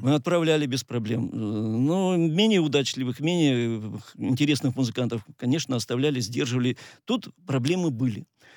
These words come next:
Вторая, э, но все решалось. Э, к слову сказать, вот, э, президентом рок-клуба был Николай Грахах-, Грахов. Э, он, конечно, уникальный человек. Он, э, день и ночь тоже занимался рок-клубом,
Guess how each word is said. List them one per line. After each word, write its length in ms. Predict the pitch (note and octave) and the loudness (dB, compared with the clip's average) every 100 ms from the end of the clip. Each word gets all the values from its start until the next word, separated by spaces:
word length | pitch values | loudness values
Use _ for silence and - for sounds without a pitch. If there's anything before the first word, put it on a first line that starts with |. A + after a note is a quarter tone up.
| - | -20
Вторая, 680 | - D3+ E3 G3+ G#3 E3 C#3+ - | -6 0 2 4 4 2 0 -4
э, 460 | C3 B2+ B2 A#2+ - | -2 0 2 0 0
но 140 | D3 | 0
все 180 | C#3 A#3 | 2 0
решалось. 580 | A3 - D3 A#2 G#2 - - - _ | 0 2 2 2 -2 -10 -20 -20 _
Э, 180 | - C#3+ | -2 -2
к 60 | B2 | 0
слову 280 | - F3 D#3 | 2 2 2
сказать, 460 | - D3 D#3 B2+ | -2 0 0 0
вот, 200 | A#2+ B2+ - B2+ | -6 -6 -6 -6
э, 120 | A2 | -6
президентом 600 | C3 B2 C#3 C#3+ B2 A#2 | -4 -2 0 0 0 -4
рок-клуба 360 | B2 B2+ A#2 | -4 -4 -4
был 260 | G2+ B2 A#2+ B2+ | -2 -2 -4 -4
Николай 340 | B2 B2+ B2 | -4 -2 -2
Грахах-, 440 | A#2 F3+ F3 B2 - - | 0 -2 -4 -10 -18 -10
Грахов. 540 | D3 E3 F#3 A#2 - _ - - - - - - | -2 -2 -2 -6 -8 _ -20 -20 -20 -20 -20 -2
Э, 600 | B2 A#2+ A#2+ A#2 A#2 A#2 - _ - | 2 4 2 2 0 -2 -6 _ -6
он, 160 | D3 D#3 | -4 0
конечно, 340 | D#3 D3 C#3+ | 0 0 2
уникальный 420 | C#3 C#3 A#2 A2+ | 0 2 -2 -2
человек. 400 | - A2+ G#2+ - _ _ | -4 -4 -6 -6 _ _
Он, 360 | C3 C3 B2 - _ _ _ _ - | -2 0 2 -2 _ _ _ _ -20
э, 40 | - A3+ - - - | -18 -20 -20 -20 -18
день 300 | - C#3 D#3+ | -4 0 2
и 60 | D3+ | 4
ночь 360 | D#3+ C#3+ - - _ - - | 2 0 -4 -10 _ -20 -12
тоже 200 | - C3+ | -4 -2
занимался 500 | G#2+ C3 C3+ C3 B2 | 0 2 2 2 0
рок-клубом, 560 | C3 B2+ F#3 G3+ F#3+ | -4 -4 -4 0 0